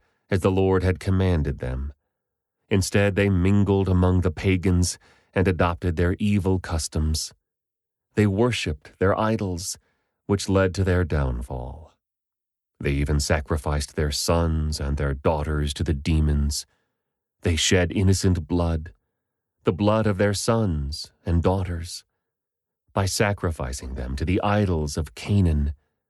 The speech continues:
They polluted the land with murder.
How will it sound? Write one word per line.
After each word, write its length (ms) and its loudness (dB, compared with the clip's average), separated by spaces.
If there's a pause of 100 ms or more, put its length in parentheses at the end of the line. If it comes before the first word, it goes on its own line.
(800)
They 120 2
polluted 500 2
the 80 4
land 460 2
with 200 -2
murder. 600 0